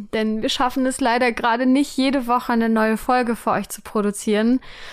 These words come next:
Und bevor wir das irgendwie, ja, schnell machen, hinrotzen und mit den Folgen nicht zufrieden sind, haben wir uns dafür entschieden,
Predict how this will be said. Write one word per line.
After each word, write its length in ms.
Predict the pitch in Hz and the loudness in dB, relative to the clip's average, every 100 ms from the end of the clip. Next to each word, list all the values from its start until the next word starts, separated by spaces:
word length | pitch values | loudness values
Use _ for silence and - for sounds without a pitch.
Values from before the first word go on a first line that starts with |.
| - - | -10 -6
Und 120 | - 233 | 0 0
bevor 280 | 233 277 | 2 2
wir 80 | 269 | 2
das 220 | 262 262 | 0 0
irgendwie, 500 | - 247 240 254 247 233 | 0 2 2 0 2 2
ja, 340 | 233 220 202 | 2 2 2
schnell 360 | 196 277 277 277 | 0 2 2 4
machen, 540 | 254 262 254 240 240 | 2 0 0 2 2
hinrotzen 1040 | 233 262 254 247 240 226 - 226 226 226 233 | 2 2 2 2 0 0 0 2 4 2 2
und 400 | 214 214 208 226 | 0 0 0 -2
mit 140 | 208 | -2
den 100 | 208 | -2
Folgen 380 | - 214 208 208 | -2 0 2 0
nicht 180 | 208 - | 0 -4
zufrieden 480 | 202 - 220 196 | -8 -2 0 0
sind, 400 | 190 196 202 - | 0 0 0 -2
haben 160 | 226 208 | -2 0
wir 140 | 208 | 0
uns 160 | 190 - | 0 -2
dafür 260 | 208 - 202 | -6 -4 -2
entschieden, 560 | 196 - 214 202 202 | -2 -2 0 2 0